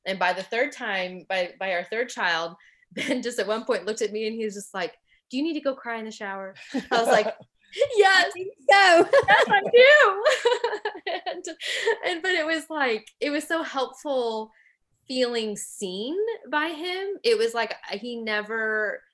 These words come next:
Speaker 1: I never really felt like that I was able,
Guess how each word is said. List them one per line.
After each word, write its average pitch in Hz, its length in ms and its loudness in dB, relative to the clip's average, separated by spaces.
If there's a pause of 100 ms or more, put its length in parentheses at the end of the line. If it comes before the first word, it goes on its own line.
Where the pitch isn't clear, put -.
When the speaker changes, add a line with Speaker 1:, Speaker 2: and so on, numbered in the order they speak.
(320)
Speaker 1:
I 214 100 0
never 233 340 2
really 214 340 -2
felt 202 260 -4
like 185 220 -4
that 180 120 -4
I 175 120 0
was 175 180 -8 (100)
able, 175 920 -4